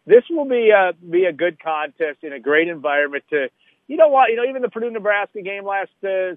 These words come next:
Saturday was no cakewalk. I mean, that game was, was, n-, was not necessarily nip and tuck, but if you were a Purdue fan, you were anxious with five, six minutes left to go because Nebraska was within striking distance. Yes, I know Purdue won by nineteen, but,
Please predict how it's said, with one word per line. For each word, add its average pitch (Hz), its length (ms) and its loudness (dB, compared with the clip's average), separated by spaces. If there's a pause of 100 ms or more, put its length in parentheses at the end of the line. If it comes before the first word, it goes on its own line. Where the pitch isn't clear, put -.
Saturday 175 480 0
was 139 200 -8
no 151 220 -2
cakewalk. 143 680 -4
I 135 60 -10
mean, 131 140 -12
that 139 200 -4
game 147 200 -4
was, 139 120 -6 (360)
was, 139 260 4
n-, 143 160 -4 (120)
was 147 280 6
not 175 220 2
necessarily 175 540 4
nip 160 220 4
and 147 140 -8
tuck, 170 280 4
but 147 120 0
if 131 120 -4
you 170 120 0
were 170 120 4
a 147 40 2
Purdue 156 400 -2
fan, 156 300 -4 (320)
you 151 200 -4
were 370 160 -2
anxious 175 500 0
with 147 180 -6
five, 147 320 0
six - 220 -8
minutes 139 300 -8
left 143 220 0
to 131 80 -6
go 139 380 6 (320)
because 131 280 -2
Nebraska 143 560 0
was 131 160 -6
within 139 400 -4
striking 139 440 0
distance. 120 420 -6
Yes, 135 300 6
I 139 120 6
know 143 160 4
Purdue 139 280 0
won 139 240 0
by 127 140 4
nineteen, 131 720 -4 (380)
but, 127 280 6